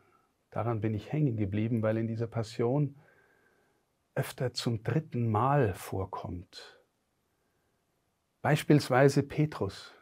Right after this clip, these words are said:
verleugnet ihn dreimal. Beispielsweise Pilatus, der dreimal versucht, ihn freizukriegen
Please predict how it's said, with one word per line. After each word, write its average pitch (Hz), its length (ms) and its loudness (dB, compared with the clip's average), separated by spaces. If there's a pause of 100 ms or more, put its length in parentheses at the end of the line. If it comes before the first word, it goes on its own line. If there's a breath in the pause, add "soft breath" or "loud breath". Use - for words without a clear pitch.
(560)
verleugnet 117 720 -2
ihn 107 400 -6 (120)
dreimal. 117 760 0 (1300)
Beispielsweise 151 800 6
Pilatus, 135 760 4
der 117 320 0 (180)
dreimal 143 760 8
versucht, 151 840 4 (680 soft breath)
ihn 135 200 4
freizukriegen 120 1160 2